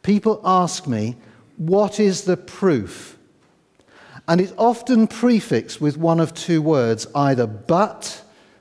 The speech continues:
or "if." They say, "But what do you say to that?" Or they say, "If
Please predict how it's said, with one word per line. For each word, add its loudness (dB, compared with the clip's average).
or 2
"if." -2
They 2
say, 2
"But 0
what 0
do -2
you 4
say 0
to -8
that?" -4
Or 2
they 2
say, 2
"If 0